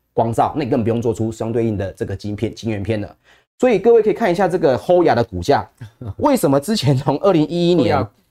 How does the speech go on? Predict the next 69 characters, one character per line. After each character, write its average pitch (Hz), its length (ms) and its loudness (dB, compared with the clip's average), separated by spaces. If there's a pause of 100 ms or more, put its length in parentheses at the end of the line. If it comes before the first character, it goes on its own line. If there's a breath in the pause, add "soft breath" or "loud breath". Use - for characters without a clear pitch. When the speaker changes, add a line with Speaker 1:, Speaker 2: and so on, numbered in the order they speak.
Speaker 2:
过 175 160 -4
去 156 120 -8
都 151 100 0
做 156 160 -2
眼 117 160 -6
镜 127 180 -8
片 110 200 -6
的。 92 60 -14
Speaker 1:
对， 165 240 0
大 220 220 -2
家 240 80 2
可 240 120 -4
能 - 140 2
买， 311 140 -4
Speaker 2:
嗯。 143 60 -8
Speaker 1:
买 131 140 0
那 170 120 2
个 147 220 2
去 190 140 -2
配 190 180 0
眼 123 160 2
镜 165 100 2
的 156 80 2
时 135 80 0
候， 151 140 4
听 131 160 -2
公 147 140 2
公 147 120 0
那 156 80 -2
个 135 220 2
说 143 100 -6
，“哎， - 40 -2
你 156 80 2
要 151 40 2
不 156 40 4
要 156 60 2
配 156 200 0
一 - 20 2
个 131 60 0
Hoya 127 400 2
的？” 90 120 -8 (120)
最 165 140 0
多 156 120 4
这 147 140 -2
个 123 100 0
嘛。 90 160 -8 (420)
为 254 120 2
什 - 100 -2
么 120 100 4
忽 175 140 2
然 127 120 2
之 123 40 0
间 147 80 4
会 156 120 4
涨 - 180 -14
那 120 80 -2
么 110 100 -4
高 101 200 -2
哦？ 85 160 -6 (240)
也 120 160 2
是 196 120 -4
因 190 140 -2
为 190 120 4
它 151 120 -6
后 160 160 0
来 117 80 0
有 113 140 0
转 92 200 -6
型 90 340 -10